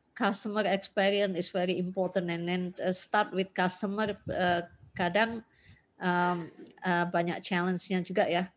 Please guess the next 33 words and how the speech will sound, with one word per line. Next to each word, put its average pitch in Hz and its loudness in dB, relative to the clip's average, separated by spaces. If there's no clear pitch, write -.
Uh, 165 2
S-, - -10
Sofyan 202 2
sendiri 208 4
juga 190 2
mengalami 196 4
beberapa 190 6
hiccup, 220 4
<laughs> - -4
uh, 285 4
di 190 0
sana 233 4
dan 202 4
a-, 208 4
akhirnya 214 2
baru 196 4
yakin 196 2
banget 196 2
bahwa 185 4
ini 220 0
hal 196 6
yang 190 4
sangat-sangat, 190 2
uh, 175 4
penting 190 0
di 180 4
mana 185 2
kita 190 2
harus 180 0
me-, 175 0
mem-, 170 -2
memulainya 175 0
gitu. 165 -4